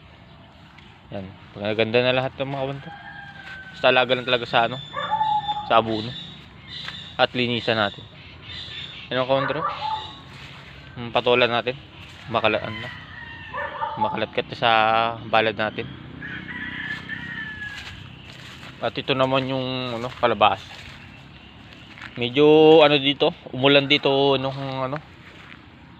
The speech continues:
kagabi. Kaya ganyan, no, kumandal sila lalo. Maganda kasi, mga ka-wonder, pag, ano, eh, pag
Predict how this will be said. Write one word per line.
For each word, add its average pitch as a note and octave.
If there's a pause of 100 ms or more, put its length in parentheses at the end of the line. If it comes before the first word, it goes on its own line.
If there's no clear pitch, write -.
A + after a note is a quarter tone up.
(220)
kagabi. B2 (1600)
Kaya B2
ganyan, B2+
no, - (380)
kumandal A#2
sila A2+
lalo. A2 (560)
Maganda D3+
kasi, D#3+
mga D#3
ka-wonder, D3
pag, B2+
ano, B2
eh, A2 (720)
pag A2